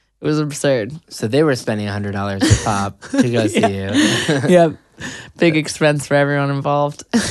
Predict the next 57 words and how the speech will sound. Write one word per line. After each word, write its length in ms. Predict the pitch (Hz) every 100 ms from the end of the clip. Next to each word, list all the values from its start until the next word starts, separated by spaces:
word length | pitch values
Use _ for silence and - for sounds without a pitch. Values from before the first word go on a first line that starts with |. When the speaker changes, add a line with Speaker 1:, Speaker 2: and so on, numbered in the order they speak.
| - 220 -
Speaker 2:
The 200 | 131 139
other 180 | 147 175
people 300 | 165 143 131
in 80 | 113
the 80 |
band, 460 | 104 110 101 92 -
I 60 | 135
mean, 200 | 135 131
are, 240 | 120 135 -
are 160 | 135 131
they 520 | 120 131 135 135 131
people 360 | 127 143 135
that 140 | 127 117
you 200 | 117 120
grew 220 | 120 120
up 160 | 117 139
with 140 | 139
then? 180 | 143 143
I 60 | 131
mean, 160 | 127
obviously 380 | 123 127 123 117
they, 260 | 113 110 110
they 180 | 110
were 160 | 110 113
in 140 | 110
your 140 | 110 104
brother's 400 | 107 101 95 98
band 400 | 104 107 104 87
and 100 | 95
stuff 240 | - 80
like 140 | 101 101
that. 280 | 95 80
So 200 | - 120
you 180 | 113 113
convinced 360 | 120 135 147 143
them 160 | 131
to 60 | 113
play 200 | 104 135
with 120 | 120
you. 80 | 110
Are 60 | 101
they, 200 | 107 123
do 180 | 117
they 180 | 107 113
become 400 | 123 117 123 117
kinda 320 | 110 113 101 -
older 300 | 110 110 101
brothers 380 | 107 107 98
also? 560 | 90 107 135 139 151 151
Speaker 1:
Yeah. 220 | 180 170
Speaker 2:
Like, 80 | 139
is 240 | 139 143 127
the 100 | 127
whole 300 | 139 135 120
vibe 400 | 117 107 120 120
is 180 | 101 107
like, 440 | 104 101 101 -